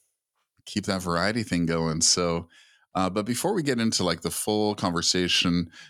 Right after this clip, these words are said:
uh, I just wanted to go over our pronouns. So my name is The Crow Show. My pronouns are he, him. Dee's pronouns are he, him.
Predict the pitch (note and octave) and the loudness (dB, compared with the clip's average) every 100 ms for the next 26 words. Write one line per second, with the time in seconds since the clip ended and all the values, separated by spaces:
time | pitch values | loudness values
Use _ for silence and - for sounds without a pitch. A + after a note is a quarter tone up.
0 | _ - E2 D#2+ D#2 D#2 F2+ F2+ E2+ E2+ | _ -2 0 2 0 2 0 0 -2 0
1 | E2+ E2+ E2 E2 D#2+ D#2+ D#2 D2 - F#2 | 0 0 0 -2 -2 -2 -4 -4 -4 -2
2 | G2 F2+ E2+ F2 - - F2 A2+ C3+ G#2 | 2 2 2 4 4 4 4 2 4 2
3 | F2+ F2 - F2+ F2 - F2 E2+ F#2 - | 2 -2 -2 -2 0 0 0 0 -2 0
4 | F#2+ F#2 F#2+ - D#2+ F#2+ F2 E2+ A#2+ D3+ | 0 2 2 -2 -2 0 0 2 0 0
5 | D3 - - _ _ - F#2 - D#3+ - | -2 -8 -20 _ _ -6 0 2 2 0
6 | - F2+ E2 D#2+ F2 - - - D#2 E2 | -2 0 2 2 2 -2 -6 -6 -4 0
7 | E2+ F2+ F2 G2 | 2 2 2 2